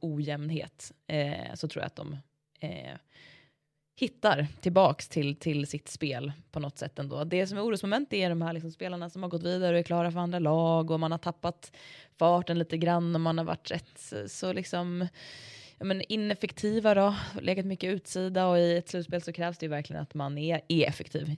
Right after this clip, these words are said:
givet, liksom, tillknäppthet och, och försvarsspel och så vidare. Men nej, men jag tror att de tar det. Fyra tre matcher då till Frölunda.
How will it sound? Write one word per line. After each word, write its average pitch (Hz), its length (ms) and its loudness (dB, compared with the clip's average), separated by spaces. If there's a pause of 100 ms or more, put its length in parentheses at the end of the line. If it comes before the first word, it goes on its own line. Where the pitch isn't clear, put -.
(100)
givet, 143 540 0 (260)
liksom, 143 340 -6
tillknäppthet 147 680 -8
och, 143 240 -6 (260)
och 165 200 0
försvarsspel 156 500 2
och 151 60 -4
så 165 100 -2
vidare. 147 340 2
Men 170 220 2
nej, 254 100 2
men 311 100 4
jag 294 100 2
tror 180 100 0
att 156 80 -2
de 139 120 -8
tar 147 140 -6
det. 110 100 -6 (180)
Fyra 185 160 6
tre 160 140 2
matcher 156 320 2
då 277 140 6 (340)
till 185 100 -12
Frölunda. 208 340 0